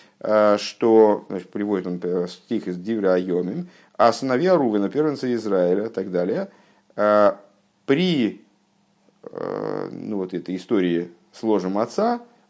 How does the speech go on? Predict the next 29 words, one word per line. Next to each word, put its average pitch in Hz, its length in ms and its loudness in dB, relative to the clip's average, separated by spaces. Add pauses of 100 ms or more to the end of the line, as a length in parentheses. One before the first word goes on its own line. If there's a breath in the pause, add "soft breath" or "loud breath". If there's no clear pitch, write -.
(120)
он 143 420 4
нитна 214 300 -2
пхойреса 165 540 0
ливней 165 380 -2
Йосеф 151 400 -6
Гемер, 113 260 -6
его 127 180 -4
первородство 147 480 -4
было 139 220 -6
передано 123 380 -8
Йосефу. 92 400 -6 (2000)
То 110 100 -2
есть, 87 140 -2
таки 107 200 -4
да, 131 200 0
с, 190 60 -8
с - 200 -14
точки 120 260 -8
зрения 113 260 -2
простого 101 380 -6
смысла 147 340 -8
вроде 170 300 -6
получается, 120 580 -8
что 101 160 -14
первородство 101 460 -6
у 104 40 -4
него 110 140 -4
было 117 240 -2
забрано. 85 480 -2